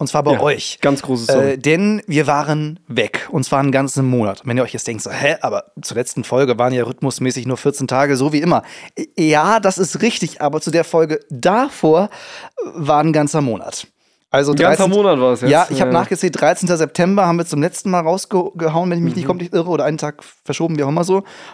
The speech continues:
Speaker 1: Und dann halt einen Monat später haben wir dann halt, ähm,
Speaker 2: Ja.
Speaker 1: wieder im Oktober abgeliefert.
Speaker 2: Es ist mal wieder still
Speaker 1: Ähm,
Speaker 2: geworden ums Hause Adwal.
Speaker 1: Ja, und das hat sehr viel mit, mit den, mit den Themen, muss man ja sagen, nicht mit dem Thema, mit den Themen zu
Speaker 2: Ja.
Speaker 1: tun, die
Speaker 2: Ja.
Speaker 1: in dieser Podcast-Folge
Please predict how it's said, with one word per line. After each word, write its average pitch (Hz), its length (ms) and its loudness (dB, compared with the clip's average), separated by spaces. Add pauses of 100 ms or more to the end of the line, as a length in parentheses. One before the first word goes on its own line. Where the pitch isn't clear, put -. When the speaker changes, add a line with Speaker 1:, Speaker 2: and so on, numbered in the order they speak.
(100)
Speaker 1:
Und 156 160 0
dann 160 160 2
halt 156 200 0
einen 156 200 4
Monat 156 200 4
später 151 360 0
haben 143 140 2
wir 139 80 2
dann 135 160 2
halt, 131 360 0 (500)
ähm, 131 640 0
Speaker 2:
Ja. - 80 -2
Speaker 1:
wieder 139 100 4
im 139 80 0
Oktober 135 320 2
abgeliefert. 120 460 0
Speaker 2:
Es 127 100 -4
ist 151 120 -4
mal 151 140 4
wieder 139 160 2
still 147 240 0
Speaker 1:
Ähm, 139 220 6
Speaker 2:
geworden 131 300 2
ums 123 180 -6
Hause 120 240 0
Adwal. 120 340 -2 (260)
Speaker 1:
Ja, 156 320 4
und 165 220 0
das 170 200 0
hat 180 120 0
sehr 165 260 2
viel 208 180 0
mit, 175 340 -2
mit 143 220 -4
den, 190 440 0 (160)
mit 135 160 -6
den 139 220 0
Themen, 131 480 0 (260)
muss 127 140 -6
man 113 100 -2
ja 107 120 -2
sagen, 107 260 -2
nicht 117 120 -6
mit 123 120 -6
dem 120 160 0
Thema, 131 260 0
mit 117 160 -2
den 127 160 0
Themen 170 380 2
zu 143 160 -6
Speaker 2:
Ja. 135 80 -2
Speaker 1:
tun, 165 240 2
die 151 200 -4
Speaker 2:
Ja. - 80 -8
Speaker 1:
in 139 60 -2
dieser 143 220 0
Podcast-Folge 135 800 0